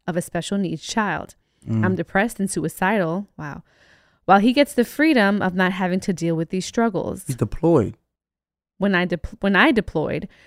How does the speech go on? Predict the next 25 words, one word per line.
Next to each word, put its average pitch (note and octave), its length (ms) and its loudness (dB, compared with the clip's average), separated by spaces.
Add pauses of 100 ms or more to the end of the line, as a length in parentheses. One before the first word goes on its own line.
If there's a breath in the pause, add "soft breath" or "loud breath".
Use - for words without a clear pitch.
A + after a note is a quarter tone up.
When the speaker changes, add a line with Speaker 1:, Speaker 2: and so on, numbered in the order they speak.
(140)
Speaker 1:
our F#3+ 140 4
son G3 240 0
was F#3 180 -2
not C#3+ 140 -4
at G3+ 100 -6
school, F#3 520 -2
so F3+ 280 2
he F#3+ 160 -2
went F3 260 -2
to F#3 360 0
live A#3 240 2
with G3 160 -4
my D#3 120 -4
sister, F#3+ 520 -2
so - 160 -6
my E3 160 -4
fiance's G#3+ 680 0
never A3+ 320 0
had A3 180 0
to F3 120 -4
experience F3 540 -4
the E3+ 120 -8
single D#3+ 320 -6
parent E3+ 360 -8
struggles. F3 640 -4